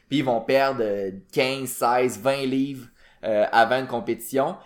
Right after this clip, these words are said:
Mais c'est aussi à prendre en considération le temps entre la pesée puis la compétition. Fait que souvent, euh, en powerlifting, en tout cas, je vais parler pour la F F Force, puis la, la I P F, puis la C P U que nous, on compétitionne particulièrement, c'est deux heures avant la compétition. Donc, si vous pensez pouvoir perdre,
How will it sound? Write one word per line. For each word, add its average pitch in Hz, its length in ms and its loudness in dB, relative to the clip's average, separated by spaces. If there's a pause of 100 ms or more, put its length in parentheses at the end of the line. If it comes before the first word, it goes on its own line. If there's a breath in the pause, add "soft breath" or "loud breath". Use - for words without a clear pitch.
Mais 131 140 0
c'est 131 120 -8
aussi 135 140 -4
à 196 80 4
prendre 147 260 2
en 131 80 0
considération 123 720 -2
le 127 160 2
temps 147 360 -4 (120)
entre 120 240 -4
la 113 100 2
pesée 123 880 -2
puis 147 120 -8
la 135 120 4
compétition. 117 600 -4
Fait 101 140 -8
que - 40 -16
souvent, 127 420 -2 (420 loud breath)
euh, 101 260 4
en 123 140 2
powerlifting, 127 760 0 (420)
en 110 80 -2
tout 101 60 -8
cas, 120 140 0
je 117 80 -2
vais 107 80 0
parler 107 300 0
pour 117 180 -4
la 104 320 2
F 110 280 -2
F - 120 -8
Force, 120 320 2
puis 113 100 -10
la, 98 320 2
la 104 180 -2 (160)
I 107 60 -2
P 107 260 -4
F, 110 120 -4
puis 117 100 -10
la 101 100 -2
C - 180 -8
P 110 140 -8
U 113 140 -8
que 117 80 -4
nous, 110 220 -4
on 107 80 -4
compétitionne 110 560 -8
particulièrement, 110 760 -4 (200 loud breath)
c'est 151 180 -2
deux 131 340 2
heures 113 220 6
avant 104 160 -2
la 98 120 -4
compétition. 98 500 -8
Donc, 202 160 -4
si - 160 -6
vous 170 120 -12
pensez 147 460 0
pouvoir 131 640 2
perdre, 139 420 2